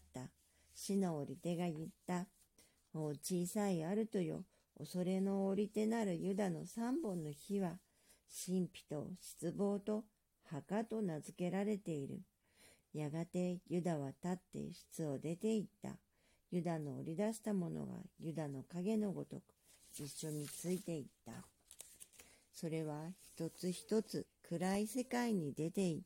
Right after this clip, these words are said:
て、影が人間の頭にも心にも入り込み、平和の王ヤソに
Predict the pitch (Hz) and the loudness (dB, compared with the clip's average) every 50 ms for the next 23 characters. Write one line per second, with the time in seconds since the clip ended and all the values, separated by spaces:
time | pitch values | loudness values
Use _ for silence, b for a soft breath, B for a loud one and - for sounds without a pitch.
0 | _ - - 135 131 - B B B B B B B B B - - 175 165 143 | _ -6 -6 -6 -6 -6 B B B B B B B B B -6 -2 -2 0 2
1 | 165 156 135 131 127 139 - 175 165 160 170 170 175 175 180 185 190 202 202 196 | 0 0 0 -2 -6 -8 -8 -6 -4 -2 -2 -2 0 0 2 2 2 2 2 2
2 | 202 202 190 - 214 214 220 226 233 240 240 233 208 175 151 135 - - - - | 2 0 0 2 2 2 4 4 4 4 4 4 4 2 2 -2 -6 -12 -6 0
3 | - 170 170 185 208 214 208 185 151 131 135 143 147 160 139 127 143 143 170 - | 2 2 4 4 4 4 4 4 2 0 -4 -8 -10 -8 -6 -4 -2 -2 -2 -2
4 | - 196 180 165 143 202 180 - b b b b b b b b b b - 180 | -2 -2 -2 0 -2 -4 -6 -10 b b b b b b b b b b -2 0
5 | 165 170 175 170 175 180 180 180 185 190 190 190 190 196 190 175 147 131 151 175 | 2 2 2 2 2 2 2 2 2 2 4 4 4 4 4 2 2 2 2 0
6 | 185 - - 220 214 190 151 - | 2 2 2 4 4 4 4 2